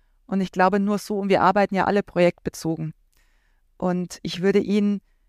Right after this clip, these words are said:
wenn es dann um die größeren Aufgaben und verantwortungsvollere Aufgaben geht, auch die, äh, nie allein lassen. Ich würde ihnen dann immer, also keine Ahnung, wenn's jetzt erstmal sowas, eine Präsentation vor der Company ist oder ein Relaunch der Webseite,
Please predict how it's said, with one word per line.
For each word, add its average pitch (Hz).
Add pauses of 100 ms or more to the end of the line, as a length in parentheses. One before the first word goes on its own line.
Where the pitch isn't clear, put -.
(140)
wenn 190
es 196
dann 185
um 190
die 190
größeren 208 (200)
Aufgaben 196
und 190
verantwortungsvollere 190
Aufgaben 185
geht, 190
auch 185
die, - (120)
äh, - (180)
nie 202
allein 175
lassen. 170
Ich -
würde 190
ihnen 180
dann 180
immer, 180
also - (160)
keine -
Ahnung, 147
wenn's 151
jetzt 160
erstmal 156
sowas, - (400)
eine 175
Präsentation 180
vor -
der 160
Company 160
ist -
oder 165
ein 165 (360)
Relaunch 180
der 165
Webseite, 165